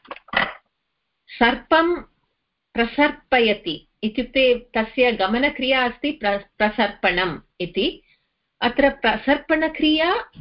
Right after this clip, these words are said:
सर्पः, तयोः समवायसम्बन्धः। इत्युक्ते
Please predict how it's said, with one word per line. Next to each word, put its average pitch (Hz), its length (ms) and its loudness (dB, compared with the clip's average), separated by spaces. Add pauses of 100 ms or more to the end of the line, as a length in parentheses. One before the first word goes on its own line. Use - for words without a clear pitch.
(1200)
सर्पः, 208 600 0
तयोः 262 840 0
समवायसम्बन्धः। 180 1200 -4 (100)
इत्युक्ते 277 680 0